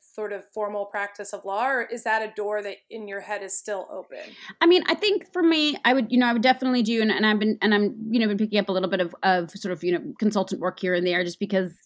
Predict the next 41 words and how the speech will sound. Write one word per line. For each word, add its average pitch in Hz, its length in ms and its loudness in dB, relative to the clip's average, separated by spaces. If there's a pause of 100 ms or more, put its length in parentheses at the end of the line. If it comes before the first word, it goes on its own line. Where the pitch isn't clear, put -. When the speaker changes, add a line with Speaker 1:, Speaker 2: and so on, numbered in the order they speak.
(100)
Speaker 1:
Mm-hmm. 202 120 -2
Speaker 2:
it's, 190 200 -12
it's 185 140 -6
something 180 240 0
I've 175 140 0
always 170 240 0
done. 175 360 2 (380)
But 220 280 6 (100)
I 226 60 8
really 294 340 2
feel 254 240 2
for 240 100 -6
myself, 202 480 2 (140)
I've 190 160 0
gotten 196 280 2
the 196 60 4
bug 180 340 0
for 202 120 -6
public 190 320 -4
service, 196 520 -2
and 180 360 0
I 202 100 0
feel 202 320 0
that 185 220 -2
from, 190 240 -2 (100)
for 196 160 0
what 185 260 -2
my 190 140 2
best, 196 320 0
highest 185 400 -2
use 196 260 0
is 196 160 -2
at 160 60 -14
this 175 140 -8
stage 190 280 0
in 185 60 -2
my 170 140 0
life 170 320 -2
is - 140 -6
to - 100 -20
teach. - 360 -6